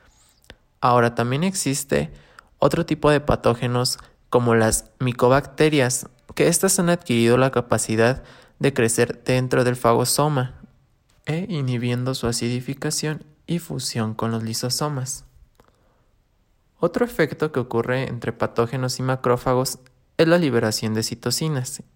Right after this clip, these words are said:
y quimiosinas, entre otros mediadores químicos que establecen un estado de inflamación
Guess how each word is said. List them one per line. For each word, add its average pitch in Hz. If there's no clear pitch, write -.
y 170
quimiosinas, 107
entre 127
otros 131
mediadores 123
químicos 143
que 160
establecen 147
un 131
estado 117
de 117
inflamación 120